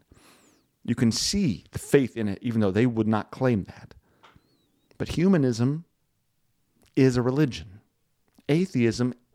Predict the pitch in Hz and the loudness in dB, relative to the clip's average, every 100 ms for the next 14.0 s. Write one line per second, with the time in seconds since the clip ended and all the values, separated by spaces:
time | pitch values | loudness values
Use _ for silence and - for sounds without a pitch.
0 | _ - 135 135 127 131 131 123 117 - | _ 0 2 2 2 0 0 -4 -6 0
1 | 131 123 - 120 113 143 160 85 - - | 0 0 -4 -10 -4 0 2 0 -6 -20
2 | _ _ _ _ _ _ _ _ _ _ | _ _ _ _ _ _ _ _ _ _
3 | _ - 92 95 143 151 95 87 85 - | _ -4 -2 2 2 2 -2 -8 -10 -16
4 | - _ _ _ _ _ _ _ _ _ | -20 _ _ _ _ _ _ _ _ _
5 | - 110 117 110 110 101 98 120 117 117 | -6 -2 0 0 -2 -2 -2 2 4 4
6 | 131 101 - 107 92 78 - - - _ | 4 0 -6 -6 -6 -10 -14 -20 -20 _
7 | _ _ - - - 170 220 180 165 156 | _ _ -20 -10 -2 0 0 0 0 0
8 | - - _ _ _ _ _ _ _ _ | -6 -10 _ _ _ _ _ _ _ _
9 | _ - 113 - 120 120 101 - 98 92 | _ -6 -4 -2 0 0 0 -4 -2 0
10 | 113 - 95 _ _ - - - 117 120 | 0 -2 -12 _ _ -20 -20 -8 -4 -4
11 | 135 120 - 76 - 202 214 - 127 101 | -2 -2 -4 -8 -2 0 0 2 4 2
12 | - - - - _ _ _ _ _ _ | -2 -16 -18 -18 _ _ _ _ _ _
13 | 107 165 220 190 - 170 156 95 - | 2 4 4 2 0 2 2 0 -8